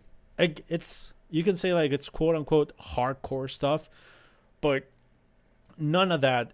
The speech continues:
it, like, all, like, none of that is, like, really that strong. And all of that, like, for Jun Kasai,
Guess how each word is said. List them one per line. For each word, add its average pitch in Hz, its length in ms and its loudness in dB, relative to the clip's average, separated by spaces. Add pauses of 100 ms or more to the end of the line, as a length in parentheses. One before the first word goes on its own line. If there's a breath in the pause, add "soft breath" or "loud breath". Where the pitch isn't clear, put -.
it, 131 340 -2
like, 143 240 0
all, 190 320 2
like, 131 220 -4 (380)
none 196 220 0
of 190 80 0
that 170 180 4
is, 156 220 -2
like, 135 300 -4 (120)
really 139 380 -2
that 120 360 -2
strong. 120 580 -6 (160)
And 120 420 -4 (1000 soft breath)
all 147 240 2
of 147 80 -10
that, 151 400 2
like, 123 280 -4
for 123 200 -6
Jun 147 260 -4
Kasai, 143 680 -2